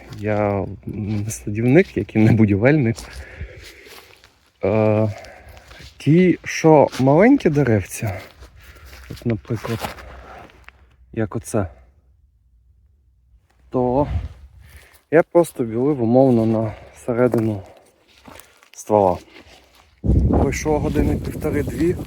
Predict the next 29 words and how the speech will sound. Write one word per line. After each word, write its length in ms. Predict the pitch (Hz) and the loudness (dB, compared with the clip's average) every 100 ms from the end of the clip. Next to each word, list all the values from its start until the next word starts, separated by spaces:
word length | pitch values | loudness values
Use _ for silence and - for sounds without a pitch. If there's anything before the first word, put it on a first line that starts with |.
| - - - - - - - - - - - | -14 -14 -16 -16 -16 -16 -16 -16 -18 -16 -10
побілка 480 | 113 135 151 - 139 | -8 -4 -4 -6 -10
вже 180 | 127 | -6
висохла 640 | 139 147 165 - - 104 101 - - - - - - - - - - - - | -4 -4 -6 -6 -8 -8 -8 -10 -16 -14 -12 -10 -12 -12 -18 -16 -14 -14 -12
і 60 | 117 | -10
стала 380 | - 139 139 | 0 4 4
білою. 520 | 113 101 95 95 98 92 - - - | 2 -2 -6 -6 -8 -12 -18 -20 -14
Синюватість 840 | - - 131 139 143 147 120 - - | -10 -6 -2 0 2 0 -4 -10 -10
вся 500 | - 123 123 123 113 - | -6 0 2 2 -2 -8
пішла. 360 | - - 98 90 - - - - - - _ - | -16 -10 -10 -10 -14 -18 -20 -20 -20 -20 _ -20
Так 200 | 107 - | -18 -10
що, 100 | 123 | -4
ймовірно, 480 | 117 127 143 127 | -2 2 2 2
дійсно 380 | 117 127 135 120 - | 0 -2 -6 -8 -10
це 60 | 123 | -12
просто... 460 | - 113 - 113 101 - - - _ _ _ _ _ _ | -8 -8 -8 -10 -12 -16 -20 -20 _ _ _ _ _ _
Може 260 | 123 139 135 | 2 2 2
так 180 | 135 135 | -2 -2
і 20 | |
повинно 520 | 123 120 117 101 131 | 0 0 0 -2 -2
бути. 320 | 104 123 131 - - _ _ _ - - | -2 -2 -6 -12 -20 _ _ _ -20 -16
Бо 360 | 107 107 107 104 | -4 2 2 4
я 140 | 120 | 6
не 120 | 127 | 6
знаю, 240 | 104 110 101 | 4 2 2
я 60 | |
перший 320 | 101 120 - | 0 -2 0
раз 280 | 110 110 - - - - - - - | 2 0 -2 -12 -12 -12 -14 -14 -2
білю 300 | 101 104 104 | 2 4 6
дерева. 420 | 104 98 107 | 4 6 4